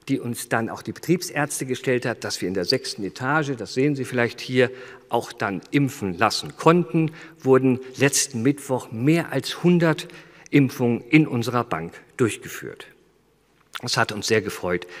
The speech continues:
dass wir dabei sein konnten. Meine sehr verehrten Damen, meine Herren, lassen Sie mich nun abschließend zur Ergebnisverwendung des Geschäftsjahres zwanzig zwanzig kommen. An dieser Stelle möchte ich betonen,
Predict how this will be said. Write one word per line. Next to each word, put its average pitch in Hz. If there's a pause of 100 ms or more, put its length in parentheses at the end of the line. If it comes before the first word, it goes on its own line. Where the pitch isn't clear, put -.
(140)
dass -
wir -
dabei 85
sein 80
konnten. - (1200)
Meine 143
sehr 156
verehrten 139
Damen, 131
meine 120
Herren, 113 (320)
lassen 131
Sie 123
mich 120
nun 147 (120)
abschließend 139
zur -
Ergebnisverwendung 110
des 92
Geschäftsjahres 101
zwanzig 87
zwanzig 85
kommen. 67 (680)
An 147
dieser 190
Stelle 175
möchte 160
ich -
betonen, 165